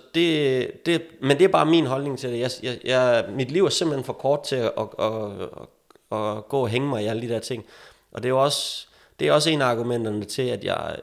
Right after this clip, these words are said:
øh, forsøger så hårdt ligesom at hol-, opretholde den der mindset is key. Fordi mit liv er for kort til, at jeg ikke oplever ting. Nu har jeg for eksempel været, både da jeg var syg, men også efter,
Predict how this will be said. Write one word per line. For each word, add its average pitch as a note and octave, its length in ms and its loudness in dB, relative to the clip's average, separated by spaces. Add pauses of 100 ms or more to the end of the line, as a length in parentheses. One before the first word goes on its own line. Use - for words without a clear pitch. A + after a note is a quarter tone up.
øh, - 340 -14 (460)
forsøger D3 400 2
så - 120 -2
hårdt C3 340 4
ligesom C3 320 -2
at G#2 80 -2
hol-, G2 240 2
opretholde G#2+ 480 0
den A2 160 -2
der G#2+ 220 4 (680)
mindset A#2 440 0
is G#2 120 -6
key. B2 300 -8 (340)
Fordi D#3+ 540 -6 (260)
mit A#2 180 -6
liv D#3 180 0
er C#3+ 40 -2
for A2+ 120 -12
kort C#3 300 -4
til, - 120 -6
at B2 240 -4
jeg G#2 200 -4 (680)
ikke C#3 180 0
oplever B2+ 320 2
ting. G#2+ 260 -6
Nu B2+ 80 0
har C#3+ 100 0
jeg B2 180 0
for - 120 -4
eksempel B2 380 -2
været, G2 260 -4
både C#3 360 0
da A#2+ 80 -2
jeg G#2+ 120 0
var G#2+ 60 -6
syg, D3+ 380 -4
men G#2 140 -4
også A2+ 240 -6
efter, A2 300 -6